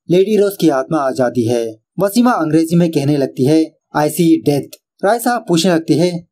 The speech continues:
कि किसकी डेथ? वसीमा चीखते चिल्लाते हुए कहने लगती है, "ब्रिगेडियर।" ये सुनने के बाद कमरे के सारे लोग शॉक में रह जाते हैं। थोड़ी देर के बाद वसीमा बेहोश हो जाती है। अब वहीं पर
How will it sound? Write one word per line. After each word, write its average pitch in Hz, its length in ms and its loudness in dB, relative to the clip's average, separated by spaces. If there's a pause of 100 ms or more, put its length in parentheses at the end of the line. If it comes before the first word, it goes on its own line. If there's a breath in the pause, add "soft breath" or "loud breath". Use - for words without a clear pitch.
(160)
कि 165 100 0
किसकी 165 320 -2
डेथ? 151 280 -2 (280)
वसीमा 214 420 0 (120)
चीखते 190 280 0
चिल्लाते 147 440 0
हुए 147 140 0
कहने 135 260 0
लगती 131 300 0
है, 160 140 2 (340)
"ब्रिगेडियर।" 139 680 2 (300)
ये 226 140 2
सुनने 170 320 0
के 160 100 0
बाद 160 240 0
कमरे 139 260 -2
के 147 120 0
सारे 131 400 -2
लोग 131 220 0
शॉक 120 280 -4
में 131 80 -2
रह 127 60 2
जाते 127 280 -2
हैं। 131 240 -2 (300)
थोड़ी 170 220 0
देर 151 200 2
के 156 80 2
बाद 139 260 0
वसीमा 135 340 0
बेहोश 120 440 -2
हो 131 60 2
जाती 123 280 0
है। 127 200 0 (280)
अब 170 160 0
वहीं 202 200 -2
पर 170 240 -2